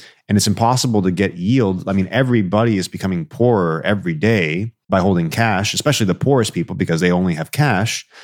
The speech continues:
So that drives people into the most speculative shit, right? You know, I, I, I don't own any stocks, uh, and I know you do. Um, and I, and, and if I were to, I would own the same stocks that you have. But essentially,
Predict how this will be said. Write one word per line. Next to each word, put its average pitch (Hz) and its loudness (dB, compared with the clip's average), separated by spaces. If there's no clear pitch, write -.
So 123 2
that 131 0
drives 135 0
people 127 -2
into 123 0
the 113 -2
most 123 0
speculative 113 -2
shit, - -2
right? 95 0
You - 0
know, 107 2
I, 107 0
I, 110 2
I 110 0
don't 120 0
own 113 0
any 107 0
stocks, 123 -2
uh, 95 -10
and 95 -2
I - 0
know 101 2
you 127 0
do. 90 -2
Um, 82 -4
and 87 -4
I, 87 0
and, 92 0
and 92 -2
if 90 -2
I 104 4
were 117 4
to, 110 0
I 95 2
would 90 -2
own 95 -2
the 90 -2
same 90 -4
stocks 82 -4
that 85 -6
you 107 0
have. 80 0
But 90 0
essentially, 160 0